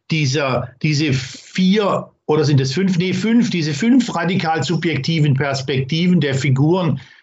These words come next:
aus denen erzählt wird, in Verbindung mit dem reinen Präsens, das durchgehalten wird von vorne bis hinten.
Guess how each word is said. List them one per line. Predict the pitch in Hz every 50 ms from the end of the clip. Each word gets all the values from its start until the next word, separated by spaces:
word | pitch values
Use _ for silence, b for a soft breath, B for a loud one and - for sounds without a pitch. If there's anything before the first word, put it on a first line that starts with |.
| B B _
aus | 151 151 147 135 135
denen | 151 160 156 156 156 151 143
erzählt | 139 135 135 131 - 165 175 196 202 - -
wird, | 156 160 165 156 B B B B B _ -
in | 214 233 269 254
Verbindung | - 220 196 175 151 175 190 208 233 208 226 208 185
mit | 165 151 147
dem | 147 147
reinen | 131 143 143 165 190 220 220 214 214 190
Präsens, | 190 - - 165 165 185 208 180 151 165 147 120 120 113 - 139
das | 143 135 131
durchgehalten | - 160 175 180 185 180 180 151 151 156 156 131 139 160 143
wird | 151 156 143 135
von | - 151 147 127
vorne | 139 139 147 160 175 165
bis | 175 180 - -
hinten. | 175 170 185 185 185 131 117 B